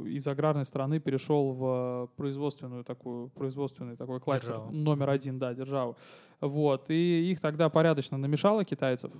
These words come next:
Speaker 2: Мгм.
Speaker 1: Вот. И щас до сих пор там происходит, что китаец-северянин может на ю-, работать на юге, или китаец-южанин может работать в центре Китая. Вот. И,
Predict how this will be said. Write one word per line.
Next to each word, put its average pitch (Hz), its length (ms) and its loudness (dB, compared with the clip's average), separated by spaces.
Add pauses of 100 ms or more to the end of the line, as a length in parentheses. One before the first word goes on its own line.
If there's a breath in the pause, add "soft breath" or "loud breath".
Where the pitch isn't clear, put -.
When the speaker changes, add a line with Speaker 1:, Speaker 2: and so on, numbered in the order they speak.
(160)
Speaker 2:
Мгм. 139 220 -6
Speaker 1:
Вот. 135 400 2
И 156 140 0
щас 156 240 0
до 139 100 0
сих 131 160 -6
пор 143 200 0
там 127 140 -10
происходит, 131 440 -6
что - 100 -16
китаец-северянин 143 800 -2
может 127 240 -2
на 131 80 0
ю-, 135 240 -2
работать 139 320 0
на 135 100 -2
юге, 131 300 0
или 120 140 -8
китаец-южанин 135 720 -2
может 123 260 -8
работать 127 340 -8
в - 40 -20
центре 131 280 -8
Китая. - 400 -12
Вот. 131 300 -2
И, 143 180 -4